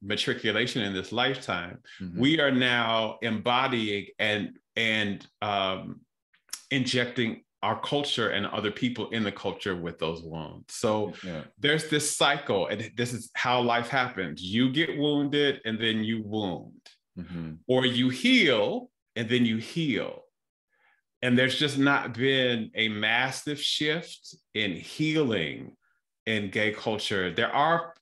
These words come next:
Speaker 1: places that, there are many that have healed. There are many people that do that, but there's got to be a kind of critical mass shift
Speaker 2: Yeah, I
Speaker 1: before
Speaker 2: agree.
Speaker 1: you see it all the way across the dominant culture.
Speaker 2: Yeah. Yeah. Uh, you, you said it so well. And this is exactly the work that we're, we're doing in,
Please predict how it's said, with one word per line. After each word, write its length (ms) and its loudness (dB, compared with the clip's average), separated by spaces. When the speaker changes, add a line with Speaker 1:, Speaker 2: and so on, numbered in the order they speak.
Speaker 1:
places 460 0
that, 280 0
there 160 2
are 220 4
many 240 2
that 240 -2
have 220 -6
healed. 400 0
There 80 0
are 160 0
many 240 0
people 260 -6
that 140 -4
do 100 2
that, 220 0
but 140 -4
there's 260 0
got 240 -2
to 100 0
be 240 2
a 140 0
kind 200 -2
of 240 -6
critical 440 2
mass 340 2
shift 840 -2
Speaker 2:
Yeah, 220 -4
I 60 -6
Speaker 1:
before 300 0
Speaker 2:
agree. 120 2
Speaker 1:
you 60 2
see 340 0
it 180 -2
all 220 2
the 80 0
way 200 2
across 500 -2
the 100 -4
dominant 400 -2
culture. 440 -10
Speaker 2:
Yeah. 240 -6
Yeah. 300 2
Uh, 180 0
you, 120 4
you 160 0
said 200 4
it 100 2
so 200 0
well. 400 2
And 280 -4
this 200 -2
is 160 2
exactly 400 0
the 80 -2
work 260 -2
that 140 0
we're, 400 2
we're 200 -2
doing 280 0
in, 160 -4